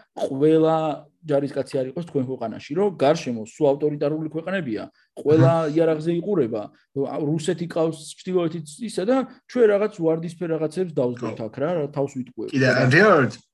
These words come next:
Speaker 2: რის თქმა მინდა, ან, ა, ეს ნარატივი, აბა, ომი გინდათ და მშვიდობა თუ თავისუფლება, ასე შემდეგ, ხო, ბევრი არის ეგეთი ნარატივი. ალბათ და ჩემი აზრიც ეგეთი არის, რომ,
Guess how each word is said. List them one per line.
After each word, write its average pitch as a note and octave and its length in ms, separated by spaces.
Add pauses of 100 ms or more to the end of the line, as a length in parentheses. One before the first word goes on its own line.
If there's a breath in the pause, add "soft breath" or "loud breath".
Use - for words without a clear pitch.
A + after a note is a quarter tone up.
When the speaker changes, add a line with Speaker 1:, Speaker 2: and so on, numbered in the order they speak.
(120)
Speaker 2:
რის C3 280
თქმა - 240
მინდა, G#2 280 (180)
ან, A2+ 180 (500 loud breath)
ა, A2 140 (260)
ეს F#3+ 200 (400)
ნარატივი, C3+ 720
აბა, B2+ 260
ომი B2+ 280
გინდათ A#2 480
და - 180 (280)
მშვიდობა B2 640
თუ - 160
თავისუფლება, A#2 560
ასე - 260
შემდეგ, A#2+ 340
ხო, - 240
ბევრი A#2 360
არის G#2 200
ეგეთი G#2 280
ნარატივი. G#2+ 440 (500 loud breath)
ალბათ C#3+ 720
და - 140
ჩემი B2 280
აზრიც A2+ 380 (540)
ეგეთი A#2+ 300
არის, B2+ 220
რომ, D#3 180